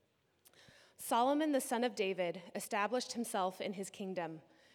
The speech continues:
and the Lord his God was with him and made him exceedingly great. Solomon spoke to all Israel, to the commanders of thousands and of hundreds, to the judges, and to all the leaders in all Israel, the heads of fathers' houses.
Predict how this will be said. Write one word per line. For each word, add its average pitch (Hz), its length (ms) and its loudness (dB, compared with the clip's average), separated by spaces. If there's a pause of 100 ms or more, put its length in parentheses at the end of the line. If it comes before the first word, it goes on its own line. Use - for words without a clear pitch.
(160)
and 208 140 0
the 214 60 4
Lord 220 280 4
his 226 200 -2
God 190 300 4
was 190 140 -2
with 220 260 -2
him 165 320 -4 (120)
and 202 140 -4
made 208 220 2
him 208 180 0
exceedingly 185 580 -2
great. 170 460 -4 (680)
Solomon 269 520 4
spoke 254 320 0
to 226 100 -4
all 220 220 2
Israel, 180 680 0 (200)
to 220 100 -8
the 220 80 -2
commanders 220 580 0
of - 100 -4
thousands 196 600 0
and 185 100 -2
of 185 120 -2
hundreds, 170 640 -6 (280)
to 220 140 -4
the 196 100 0
judges, 170 560 2
and 190 160 -8
to 208 160 -6
all 196 180 2
the 196 140 0
leaders 170 420 -2
in 190 160 -4
all 175 280 -2
Israel, 165 580 -6 (460)
the 202 60 -4
heads 190 300 0
of 190 140 0
fathers' 175 380 -2
houses. 165 680 -6